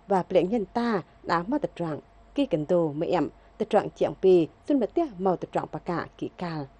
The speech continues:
tung là nghe cổ ác, tung pi pro là tập trạng, mười chàng thôn lề rê ổi tiêu tựa cái nèo, à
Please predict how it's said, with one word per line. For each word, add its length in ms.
tung 280
là 120
nghe 340
cổ 100
ác, 240
tung 180
pi 160
pro 160
là 80
tập 160
trạng, 220
mười 100
chàng 300
thôn 220
lề 320
rê 140
ổi 300
tiêu 120
tựa 240
cái 100
nèo, 240
à 160